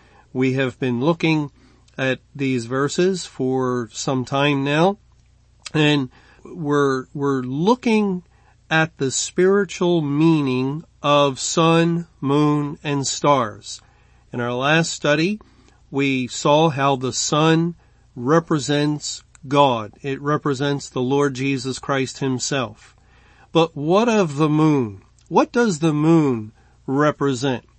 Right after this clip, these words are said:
And the moon is more difficult to find definition for as we search the Bible, and, and that's what we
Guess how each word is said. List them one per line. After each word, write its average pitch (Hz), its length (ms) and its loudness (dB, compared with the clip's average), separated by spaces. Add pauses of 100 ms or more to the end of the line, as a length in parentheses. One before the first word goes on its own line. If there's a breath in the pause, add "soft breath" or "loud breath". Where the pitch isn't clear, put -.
And 156 160 0
the 175 60 2
moon 233 340 0
is 139 420 -4
more 156 360 2
difficult 135 680 -4 (640 soft breath)
to 131 360 -2
find 156 440 2
definition 139 680 -2
for 139 340 -2
as 139 180 -4
we 123 300 -4 (300 soft breath)
search - 460 -2
the 139 100 -2
Bible, 127 580 0 (380 soft breath)
and, 135 560 0
and 127 340 -4
that's 151 240 0 (200)
what 147 260 -4
we 131 220 -2